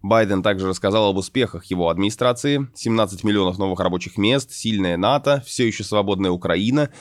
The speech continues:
снижение уровня преступности и цен на лекарства». Но похоже, что американцы не разделяют его оптимизма. В опросе си эн эн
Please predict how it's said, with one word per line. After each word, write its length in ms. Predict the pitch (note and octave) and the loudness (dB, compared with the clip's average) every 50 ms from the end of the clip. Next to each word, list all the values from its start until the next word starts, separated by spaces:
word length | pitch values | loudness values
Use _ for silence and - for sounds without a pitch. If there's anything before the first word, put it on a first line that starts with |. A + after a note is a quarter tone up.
| - - - | -20 -20 -14
снижение 500 | - - B2+ A2+ G#2 A2+ G#2 G#2 G2+ G2+ | -2 0 0 0 2 2 2 2 2 0
уровня 340 | - A#2+ G#2+ F#2+ F#2 F#2+ F2 | 0 0 -2 0 0 -2 -2
преступности 600 | - F#2+ F2+ - C3 C3+ C3+ C#3 C3+ B2 - A2 | -4 -6 -6 -4 -4 -4 -2 -2 -4 -4 -4 -6
и 80 | G2+ | -6
цен 240 | F#2 - A2 G2+ G2+ | -4 -2 0 0 2
на 60 | G2+ | 2
лекарства». 580 | F#2+ G2+ G#2+ - G#2 E2 - - - - - - _ _ _ _ _ _ _ - | 2 0 0 2 0 0 0 -4 -14 -14 -18 -18 _ _ _ _ _ _ _ -2
Но 260 | G#2 A#2 D#3+ F#3+ - | 0 2 2 2 2
похоже, 380 | - C3 A2+ - E3 D#3 C3 | 0 -2 0 0 0 0 0
что 160 | A2+ - A#2 F#2+ | 0 0 0 0
американцы 500 | F#2 F2 F#2+ - D#3+ F#3 F3 - - C3 | 2 0 0 0 0 0 0 0 0 2
не 160 | C3 C3 A2+ | 2 2 2
разделяют 480 | G#2+ F#2+ F#2+ G2 F#2+ G#2 A2 A2 G2+ | 2 0 0 0 2 2 2 0 0
его 140 | G#2 F#2+ F#2+ | 0 0 0
оптимизма. 580 | F2+ F2+ - - A2+ G2+ E2+ D2+ D#2 C#2+ - - _ _ _ _ _ _ - | 0 0 0 0 0 0 0 -2 -6 -10 -10 -12 _ _ _ _ _ _ 0
В 60 | G#2 | 0
опросе 500 | G2+ - - A#2+ G#2 F2+ - F2+ - - | 0 2 2 0 0 2 0 -4 -4 -4
си 200 | - - A2 F#2+ | -6 -2 0 0
эн 120 | F2+ A#2 | 2 2
эн 200 | D#3+ F3 C#3 - | 2 2 0 -2